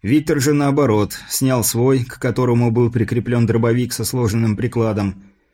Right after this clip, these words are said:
избавился и от бандольеры на полсотни патронов двенадцатого калибра, оставив при себе только автомат да поясной ремень с подсумками и пистолетом. «Не суетись, Тимур.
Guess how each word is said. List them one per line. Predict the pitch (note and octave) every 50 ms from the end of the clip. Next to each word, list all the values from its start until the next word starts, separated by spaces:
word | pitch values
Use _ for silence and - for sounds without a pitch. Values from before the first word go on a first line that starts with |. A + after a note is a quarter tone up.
| _ _ _ _ _
избавился | - F#2 G2+ G#2+ F3+ F#3+ F3+ F3 F3 D#3+ C#3+ - D#3+ D3+
и | - D3
от | D3 D3 C#3+
бандольеры | C3+ D#3 D#3 D3+ D3+ C3+ A#2 A2 A2 A#2 A#2 A#2 A#2+ A2+
на | A2+ G#2
полсотни | G2+ A#2+ A2 G2+ - A#2+ A2 G2+ A2+ G#2+
патронов | G2 A2 G2+ G#2 A2+ A#2 A2+ A2+ A2 G2 -
двенадцатого | A2+ G2+ A2 A2+ A2 A2 G#2 - - A#2 A2 A2
калибра, | G2+ - A2 A#2 C3+ C#3 C3 A#2 G2 F2+ - - - - _ -
оставив | F#2 F#2 - - C3 C3 C3 B2 A#2+
при | - C3+ B2+
себе | - - B2+ A#2+ C#3 C#3 C3+ B2 A2+ G2 -
только | B2 A#2+ G#2 - B2
автомат | A2+ G#2 - - A#2+ B2+ C#3 C3+ C3 C3+ -
да | A#2 A#2 A2+
поясной | G2+ C3 B2 A#2+ A2 - C3 A#2 A2+ A2
ремень | A#2 B2 C3 B2+ G#2+ D#2+ C#2+ -
с | - -
подсумками | - G#2 F#2+ - - C#3 C3+ A#2+ - G2 F#2+ F#2+
и | G2
пистолетом. | F#2 A2 G2+ - B2 B2 A#2 G#2+ E2 - - C#2+ C2+ - - - _ _ _ _ _ _ _ _ _ _ _ _ _ _ _ _ _ _ _ _ _ _ _
«Не | - A2 A#2+
суетись, | A#2 - D3+ D3 D#3 D#3+ D#3 D#3+ B2 - -
Тимур. | - A#2 B2 A#2 E2+ - - -